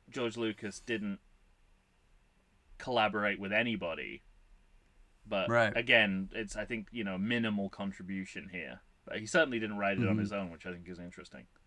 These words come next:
Speaker 1: Uh, given that it sort of feels a bit more like a real, like a sci-fi movie outside of the Lucas. I don't know.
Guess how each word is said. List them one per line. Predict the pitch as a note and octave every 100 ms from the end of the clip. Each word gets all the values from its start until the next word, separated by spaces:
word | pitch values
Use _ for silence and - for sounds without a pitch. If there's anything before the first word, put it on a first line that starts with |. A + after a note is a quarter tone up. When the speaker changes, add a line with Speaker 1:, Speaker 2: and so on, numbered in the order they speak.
| _ _ _ -
Speaker 1:
Uh, | - F2
given | - G#2 G2 F#2
that | F2+
it | G2 F#2 - - - - _
sort | - A#2 G2
of | -
feels | - G#2+ G2 F#2
a | F#2+
bit | F#2+ F2+
more | F#2 F2+ F2+ F2 _ _ _ _ -
like | G2 G2
a | F#2+
real, | G2 G#2 A2
like | G#2 -
a |
sci-fi | G2+ - A#2 A#2+ G#2 F2 E2
movie | E2 D#2 D#2 D2+ - _ _ _ _ _ -
outside | F2+ F2+ - G2+ F2 F2
of |
the | F#2
Lucas. | F2 F2+ F2+ F2 - -
I | F#2+
don't | D2
know. | -